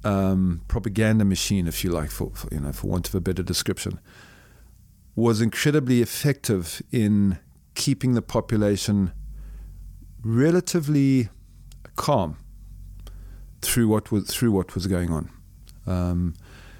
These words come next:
and, you know, cer-, certainly as you got older and as you were then personally involved, you saw a lot more of it,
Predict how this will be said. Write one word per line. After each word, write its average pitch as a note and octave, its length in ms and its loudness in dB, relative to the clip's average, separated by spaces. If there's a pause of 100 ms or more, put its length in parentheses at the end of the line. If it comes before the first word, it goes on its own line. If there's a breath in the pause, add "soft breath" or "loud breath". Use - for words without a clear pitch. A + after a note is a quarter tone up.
(180 loud breath)
and, G2+ 320 2
you A2 120 2
know, G2+ 160 2 (100)
cer-, D3+ 300 0
certainly B2 360 2
as G#2+ 160 2
you A2 60 2
got G2+ 240 0
older A#2 400 4
and G2+ 100 2
as G#2 200 0
you G#2+ 80 2
were G2+ 80 2
then G2+ 280 2
personally G#2+ 440 0
involved, G2 760 0 (520 soft breath)
you A2+ 120 2
saw A2 320 2
a - 20 4
lot G#2 220 0
more G2+ 240 2
of C3 160 4
it, - 360 -6